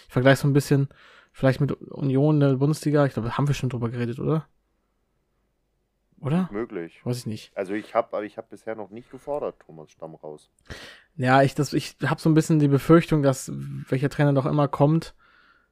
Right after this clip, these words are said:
Speaker 1: dass das dann komplett auseinanderfällt. Aber ja, irgendwann muss natürlich reagieren. Aber ich hab jetzt auch nicht so, äh, hätte, würd jetzt nicht so nachweinen, wenn Freiburg dann absteigen sollte.
Speaker 2: Nein, same. Genau, ich genauso wenig. Aber die selber haben halt wahrscheinlich,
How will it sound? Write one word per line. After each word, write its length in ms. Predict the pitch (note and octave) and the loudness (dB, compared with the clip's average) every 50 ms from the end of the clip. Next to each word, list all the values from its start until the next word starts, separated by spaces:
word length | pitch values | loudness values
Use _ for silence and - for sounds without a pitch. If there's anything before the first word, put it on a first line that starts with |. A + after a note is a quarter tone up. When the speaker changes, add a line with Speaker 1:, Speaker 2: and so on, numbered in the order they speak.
| _ _ - | _ _ -4
Speaker 1:
dass 200 | - B2+ - - | -4 -2 0 0
das 140 | C3 B2 | -2 0
dann 160 | - C3+ B2+ A#2+ | 2 0 0 2
komplett 320 | - C3 A#2+ - C3+ - | 0 0 2 2 2 2
auseinanderfällt. 760 | - B2 B2+ C3 B2+ C3 C3 A#2+ A#2 - - B2 B2+ C3 - | 2 0 0 2 2 2 0 0 -2 0 0 0 0 0 -2
Aber 320 | - B2+ A2+ A2+ A#2 B2 A#2 - - - _ _ - _ _ | -4 -4 -4 -4 -4 -4 -6 -12 -16 -20 _ _ -20 _ _
ja, 160 | - A#2 G#2+ - | -6 -4 -2 -2
irgendwann 280 | B2 B2+ B2 A#2+ B2+ | -2 -2 -2 0 0
muss 140 | C#3+ C3+ - | 0 2 2
natürlich 260 | C#3 B2 - C3 B2 A#2+ | 0 -2 -2 -4 -2 0
reagieren. 420 | B2+ B2 A#2+ A#2 - C#3 D3 D3+ - - - - - - - - - _ _ _ | 2 2 2 2 0 0 0 0 -4 -10 -20 -20 -20 -20 -20 -20 -20 _ _ _
Aber 180 | - C3+ C3+ C3+ | 2 8 8 8
ich 140 | - - D3 | 8 8 4
hab 100 | C#3 - | 4 6
jetzt 140 | - - - | 4 4 4
auch 220 | A2+ - - - _ - - - | -2 -2 -4 -10 _ -20 -18 -6
nicht 140 | - C3 - - | -6 -6 -6 -4
so, 420 | - B2+ A#2+ A#2+ A#2+ A#2+ - - - | -2 0 0 0 -2 -4 -6 -8 -10
äh, 200 | - A2+ A#2 A#2+ | -8 -8 -6 -6
hätte, 260 | B2+ - - C3 - - | -8 -8 -8 -12 -8 -4
würd 140 | C#3+ C#3 C3 | -4 -4 -2
jetzt 120 | A#2+ - | -2 -2
nicht 140 | C3 B2 - | -2 -4 -2
so 140 | - B2 B2 - | -4 -6 -6 -6
nachweinen, 640 | C#3+ C3+ B2 A#2+ A#2 B2 A#2 A#2+ A#2+ A2+ A2+ A#2 A2+ | -8 -6 -6 -6 -6 -6 -6 -6 -6 -6 -8 -10 -12
wenn 120 | A#2 A2+ | -12 -14
Freiburg 380 | - - - A2 G#2+ A2+ G#2+ - | -12 -10 -8 -8 -6 -8 -10 -10
dann 120 | - A#2+ | -12 -12
absteigen 420 | A2+ A2+ - - - G#2 A2 A2+ G#2+ | -12 -12 -14 -10 -10 -10 -8 -8 -10
sollte. 280 | A2+ A2+ A#2 A#2+ - B2+ - - - - _ | -10 -10 -12 -10 -12 -14 -16 -18 -20 -20 _
Speaker 2:
Nein, 360 | - E2+ F2 A#2 C3+ B2+ G2 - | -12 -8 -6 -6 -6 -6 -8 -12
same. 480 | - - G#2 A#2+ C#3 B2+ F#2+ E2+ D#2+ _ | -12 -8 -8 -6 -6 -8 -12 -14 -18 _
Genau, 380 | - E2+ F2+ G#2 B2+ C#3+ C#3 - | -16 -14 -12 -12 -12 -12 -14 -16
ich 160 | - - _ _ | -20 -20 _ _
genauso 400 | - G2+ A#2 C#3+ D#3 C#3 G2 E2 | -20 -18 -16 -16 -16 -16 -16 -18
wenig. 320 | D#2+ D#2+ D#2+ D#2 _ - | -18 -18 -18 -20 _ -18
Aber 440 | D#2+ D2+ E2 E2 E2 E2 E2 D#2 - _ _ | -14 -10 -8 -8 -6 -6 -8 -10 -12 _ _
die 340 | _ - _ F#2 F#2 G2+ F#2+ | _ -20 _ -20 -20 -18 -10
selber 400 | F2+ G#2 A#2 D3+ F3 C3+ F#2 E2 | -6 -6 -6 -6 -6 -8 -10 -10
haben 160 | E2 D#2+ D#2 | -10 -18 -18
halt 180 | E2+ D#2+ - | -18 -20 -18
wahrscheinlich, 360 | - E2+ - _ E2+ D#2+ D#2+ | -18 -20 -18 _ -20 -20 -20